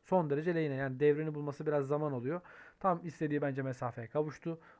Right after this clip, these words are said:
Ankara'da yaptığı iki çift sıfır seksen dokuz derecesi çok dikkat çekici ve bu İsmail Yıldırım'laydı. Şimdi Ahmet Çelik gibi bir jokeyle start alacak. Ben uzayan mesafe avantajı koşu görmesinin de faydalı, faydalanacaktır diye düşünüyorum ve kalite olarak biraz iyi gördüğüm için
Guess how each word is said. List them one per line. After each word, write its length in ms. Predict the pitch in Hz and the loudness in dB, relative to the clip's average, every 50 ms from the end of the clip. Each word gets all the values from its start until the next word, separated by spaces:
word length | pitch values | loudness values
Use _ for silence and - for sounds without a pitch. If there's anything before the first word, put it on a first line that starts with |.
| _ - | _ -2
Ankara'da 440 | 165 170 160 - 156 143 139 139 | 0 0 0 2 2 2 2 2
yaptığı 260 | 135 131 123 - - 156 | 0 0 -2 -4 -8 -8
iki 260 | 151 139 - 170 156 | -8 -8 -8 -8 -8
çift 180 | - 165 - | -8 -10 -12
sıfır 200 | - - 143 147 | -10 -10 -10 -6
seksen 340 | 143 - 156 131 - 156 143 | -2 0 0 0 0 -2 -4
dokuz 260 | 139 127 131 131 123 | -4 -6 -8 -4 0
derecesi 380 | 135 147 143 135 135 131 - 165 | 2 2 2 2 0 -4 -8 -8
çok 220 | - - 139 131 | -6 -8 -8 -8
dikkat 340 | - 127 - - - 170 - | -12 -20 -6 -2 -2 -2 -2
çekici 300 | - 143 123 - - 147 | -2 -8 -8 -6 -4 -2
ve 80 | 143 147 | -2 -2
bu 120 | 170 180 | -2 -4
İsmail 360 | 175 - - 170 160 160 165 | -4 -4 -2 0 0 0 0
Yıldırım'laydı. 500 | 156 151 147 147 139 131 127 123 123 135 | 0 0 0 -2 -2 -2 -4 -4 -4 -6
Şimdi 260 | 143 - 160 147 139 139 | -6 -6 -4 -2 0 0
Ahmet 280 | 131 123 131 139 135 | 0 0 -2 -4 -4
Çelik 240 | - - 135 127 123 | -4 -4 -4 -4 -4
gibi 200 | - 135 139 135 | -6 -6 -4 -4
bir 40 | 131 | -4
jokeyle 340 | 131 131 127 135 131 131 127 | -6 -6 -6 -6 -6 -6 -6
start 300 | - - 135 127 - 147 | -4 -4 -4 -4 -4 -6
alacak. 280 | 139 135 160 170 170 - - - - - - - - _ _ - | -6 -4 -4 -4 -4 -6 -18 -20 -18 -18 -18 -20 -20 _ _ -2
Ben 240 | 170 165 165 - - _ - | 0 0 0 0 -4 _ -12
uzayan 320 | 202 165 156 170 160 156 | -4 2 4 4 4 4
mesafe 460 | 151 151 143 - 147 143 131 131 147 | 2 -2 -2 0 0 0 0 0 -2
avantajı 640 | 151 - 151 147 143 139 135 - 135 131 139 151 147 - | 0 2 2 2 2 2 0 -4 -4 -4 -4 -6 -4 -4
koşu 240 | - 147 135 - | -4 -4 -4 -2
görmesinin 640 | 160 151 143 135 131 127 - - 131 127 127 127 123 | 2 2 2 2 0 -6 -8 -8 -10 -8 -8 -6 -6
de 140 | 123 120 117 - - - - - _ _ | -6 -8 -8 -10 -16 -20 -20 -20 _ _
faydalı, 340 | - 160 151 143 135 135 135 | 2 4 4 4 4 2 -2
faydalanacaktır 920 | 123 - 151 147 - - 143 135 127 131 131 127 127 127 123 - - 156 147 | -4 -6 -12 -10 -4 -2 -2 -2 -2 -2 -4 -4 -6 -8 -8 -8 -8 -6 -4
diye 100 | 156 151 | -4 -4
düşünüyorum 360 | 143 - - 160 156 156 147 | -4 -4 -4 -4 -4 -2 -2
ve 120 | 151 151 | -4 -2
kalite 300 | - - 156 151 143 139 | 0 2 2 2 2 0
olarak 300 | 135 131 131 127 120 117 | -4 -2 -2 -4 -4 -4
biraz 260 | 135 139 131 127 - - | -4 -4 -4 -6 -6 -6
iyi 140 | 165 160 | -4 -2
gördüğüm 300 | 143 139 127 123 117 117 | 0 0 0 -2 -2 -6
için 220 | 117 - - 160 | -8 -6 -8 -8